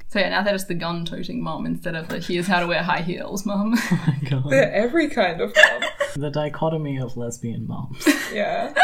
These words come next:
Speaker 1: Yeah, one of Stormy's friends remembers how Stormy would always step in and pretend to be her scary butch girlfriend when people were giving her trouble in bars.
Speaker 2: Oh yes, that's a good genre of person.
Speaker 1: So during this time, Stormy became quite a well-known figure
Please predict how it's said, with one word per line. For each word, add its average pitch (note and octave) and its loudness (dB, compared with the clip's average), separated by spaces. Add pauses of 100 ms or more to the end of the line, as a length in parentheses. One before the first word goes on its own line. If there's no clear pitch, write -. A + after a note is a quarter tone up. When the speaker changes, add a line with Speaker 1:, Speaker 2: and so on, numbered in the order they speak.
(800)
Speaker 1:
Yeah, B3+ 8
one B3+ 6
of G4 0
Stormy's A#3+ 2
friends F3+ 0
remembers D#3+ -2
how D#3+ 0
Stormy E3+ -4
would E3 -2
always E3 -2
step - -2
in F3 -2
and D#3+ -2
pretend E3 -4
to - -6
be F3 -4
her F#3+ -2
scary E3 -2
butch E3 -4
girlfriend F#3+ -2
when D#3 -4
people E3 -6
were E3+ -6
giving E3 -10
her E3+ -6
trouble F3 -6
in - -6
bars. A3 -4
Speaker 2:
Oh C#3+ -6
yes, A#2 -8
that's D3+ -6
a D3+ -2
good A#2+ -4
genre C#3 -8
of - -12
person. - -10 (180)
Speaker 1:
So A3+ 4
during C#4+ 4
this A3 -2
time, E3+ 0
Stormy E3 -2
became D3+ -4
quite F3 0
a D#3+ -4
well-known D#3+ -4
figure E3+ -2